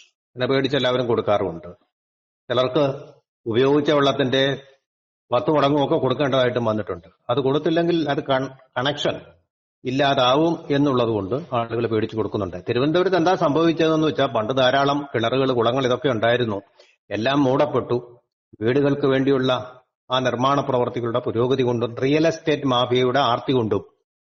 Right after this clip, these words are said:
ഗ്രീൻ ബെൽറ്റ് ആയിട്ടുള്ള ഏരിയകളിലും കെട്ടിടങ്ങളൊക്കെ ധാരാളമായിട്ട് വന്നു. അതിന്റെ ഫലം ഇപ്പൊ ദു-, ദുരന്തം അനുഭവിക്കുക. അവിടെയൊക്കെ ഹൈ പ്രഷറിൽ വെള്ളം കയറും. അവരുടെ എ സി പ്ലാന്റിന് വെള്ളം, വെള്ളം വേണം. വലിയ ഹോട്ടലുകളുടെ എ സി പ്ലാന്റുകൾക്ക് വെള്ളം വേണം.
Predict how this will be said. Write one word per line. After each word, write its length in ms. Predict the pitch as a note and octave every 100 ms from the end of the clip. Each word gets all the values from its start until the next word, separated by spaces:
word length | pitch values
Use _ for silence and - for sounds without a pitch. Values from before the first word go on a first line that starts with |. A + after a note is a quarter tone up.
| _ -
ഗ്രീൻ 240 | A2+ B2+ B2
ബെൽറ്റ് 240 | B2 C#3+
ആയിട്ടുള്ള 320 | C3+ C3+ C3
ഏരിയകളിലും 640 | C3+ C3 C3+ C3+ C3 C3+ B2+
കെട്ടിടങ്ങളൊക്കെ 520 | A#2+ B2+ C3 B2+ A#2+ A#2+
ധാരാളമായിട്ട് 680 | A2 A2+ B2+ B2 A#2+ A#2
വന്നു. 320 | A2 G2 G#2+ G2 _ _ _ _ _ _
അതിന്റെ 180 | A2+ A#2
ഫലം 300 | A2 A2+ C3
ഇപ്പൊ 140 | B2+ C3
ദു-, 160 | B2
ദുരന്തം 380 | G#2+ A#2 B2+ C#3
അനുഭവിക്കുക. 540 | A#2 A2+ C3 G#2+ F#2+
അവിടെയൊക്കെ 320 | F#2 G#2+ A#2 C3+
ഹൈ 300 | A#2+ B2+ D3
പ്രഷറിൽ 320 | C#3+ C3 C#3 C#3+
വെള്ളം 360 | B2+ C3+ C3+
കയറും. 200 | B2 C#3
അവരുടെ 220 | A#2 B2
എ 160 | A2+ A#2+
സി 140 | C#3
പ്ലാന്റിന് 400 | D3 C#3+ C3 C3
വെള്ളം, 340 | C3 A2+ C3+ A#2
വെള്ളം 200 | A2 A#2+ - - -
വേണം. 380 | A#2 C3+ D3 - - _ _ G#2+
വലിയ 240 | A#2+ E3
ഹോട്ടലുകളുടെ 640 | B2+ C#3+ D3+ C#3+ C3+ C3
എ 180 | C3 C3
സി 140 | C3
പ്ലാന്റുകൾക്ക് 600 | D3 C#3 B2+ B2+ B2 A#2+
വെള്ളം 320 | A2+ G#2+ C3+ A2+
വേണം. 200 | G#2+